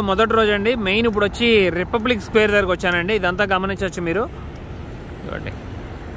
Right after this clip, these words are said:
మొత్తం ఓల్డ్ బిల్డింగ్స్. రిపబ్లిక్ స్క్వేర్లో మెయిన్ చూడాల్సింది ఈ మాన్యుమెంట్ అండి. అట్లాగే బ్యాక్ సైడ్లో ఉంది చూస్తున్నారు కదా, అది వచ్చి నేషనల్ మ్యూజియం అండి,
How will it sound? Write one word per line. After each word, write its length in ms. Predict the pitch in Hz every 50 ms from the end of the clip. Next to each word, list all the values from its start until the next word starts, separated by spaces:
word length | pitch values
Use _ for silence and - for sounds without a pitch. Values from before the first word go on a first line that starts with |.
| - - - - - - - - - - - - - - - - - - - - -
మొత్తం 280 | 156 147 - - 202 202 190 180 175 170 175
ఓల్డ్ 200 | 196 202 208 208 190
బిల్డింగ్స్. 440 | 196 196 196 190 175 165 156 190 220 277 - - - - - - - - - - - - - - - - - - - - - - - - - - - - - - - - - - - - - - - - - - - - - - - - - - - - - - - - - - - - - - - - - - - - - - - - - - - - - - - - 175
రిపబ్లిక్ 440 | 175 190 226 233 226 240 233 220 -
స్క్వేర్లో 280 | - 233 220 220 220 233 220 196
మెయిన్ 180 | 202 214 226 226
చూడాల్సింది 380 | 226 220 214 214 214 208 214 208
ఈ 40 | 202 185 180
మాన్యుమెంట్ 400 | 180 196 208 214 214 214 202 196 196
అండి. 140 | 202 220 220 196
అట్లాగే 300 | 180 202 214 220 208 220 214 175
బ్యాక్ 180 | 180 185 202 -
సైడ్లో 240 | - 226 214 214 214 208
ఉంది 160 | 202 196 190
చూస్తున్నారు 300 | 190 180 - 208 196 196 202
కదా, 80 | 220 208 190
అది 60 | 180 175
వచ్చి 200 | - - 233 220 214 202 190 175 165 160 156 147 151
నేషనల్ 380 | 170 196 202 - 240 226 214 190 180
మ్యూజియం 320 | 185 196 208 190 220 208 196 180
అండి, 180 | 170 170 208